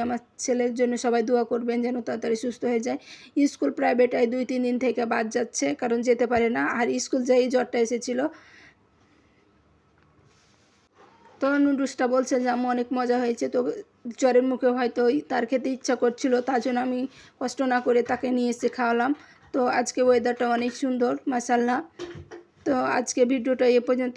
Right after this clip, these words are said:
সবাই ভালো থাকবেন, সুস্থ থাকবেন, এবং আমার চ্যানেলে নতুন হলে চ্যানেলটি সাবস্ক্রাইব করে দিবেন, এবং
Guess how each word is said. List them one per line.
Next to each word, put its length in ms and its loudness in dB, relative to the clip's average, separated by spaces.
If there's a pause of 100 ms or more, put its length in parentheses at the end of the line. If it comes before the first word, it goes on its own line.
(100)
সবাই 280 0
ভালো 240 0
থাকবেন, 320 -2
সুস্থ 300 -6
থাকবেন, 460 -2
এবং 260 -2
আমার 220 -2
চ্যানেলে 360 2
নতুন 320 0
হলে 180 0
চ্যানেলটি 340 -2
সাবস্ক্রাইব 440 -2
করে 220 2
দিবেন, 320 0
এবং 200 0